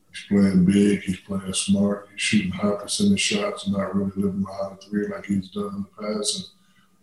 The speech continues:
he's playing great. And a big man hasn't been M V P, I think, since the last time since I do it. So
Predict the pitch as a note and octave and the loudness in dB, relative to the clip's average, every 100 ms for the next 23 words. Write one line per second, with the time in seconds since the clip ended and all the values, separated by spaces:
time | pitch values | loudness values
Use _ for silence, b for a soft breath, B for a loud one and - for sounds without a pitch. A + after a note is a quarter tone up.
0 | _ - G2 - G#2 G2 G2 - - - | _ -10 -2 6 6 6 6 6 4 0
1 | - F#2 F2+ F2 G#2 G2+ G3+ G#2 G2+ G2 | -4 -2 2 2 2 4 6 6 4 2
2 | G2 F#2+ G2+ G2 G2+ G2 G2+ - A2 G#2 | 0 2 4 4 2 0 0 4 4 4
3 | - G2+ - - - G3+ G3+ G#3+ G3 - | -2 -10 -8 -10 -8 -8 -6 -6 -6 -8
4 | F#3+ G#3 G#3 G#3 F3+ - - - - | -6 -2 -2 -2 -8 -8 -8 -8 -10